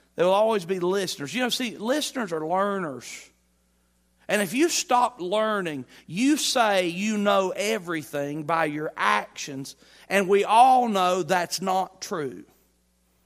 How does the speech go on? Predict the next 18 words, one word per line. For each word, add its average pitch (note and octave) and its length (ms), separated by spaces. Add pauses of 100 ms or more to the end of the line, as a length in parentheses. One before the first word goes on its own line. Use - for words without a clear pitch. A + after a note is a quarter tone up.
(1040)
Every F#3+ 300
day F3+ 220
of E3 80
our E3+ 160
lives, E3 420
there's C#3+ 160
something E3 380
new F3 240
for D3+ 140
us C3+ 100
to D#3 100
learn. D3+ 500 (1800)
May D3+ 120
God F#3+ 160
help F3+ 240
us C#3+ 100
to D#3 100
be D3 280